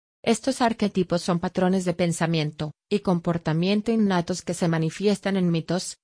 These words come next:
sueños, arte y otras expresiones culturales a lo largo de la historia y en diferentes sociedades.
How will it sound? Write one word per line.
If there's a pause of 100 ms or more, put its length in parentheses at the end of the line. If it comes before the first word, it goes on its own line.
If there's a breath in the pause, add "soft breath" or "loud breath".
(100)
sueños, (160)
arte
y
otras
expresiones
culturales
a
lo
largo
de
la
historia
y
en
diferentes
sociedades.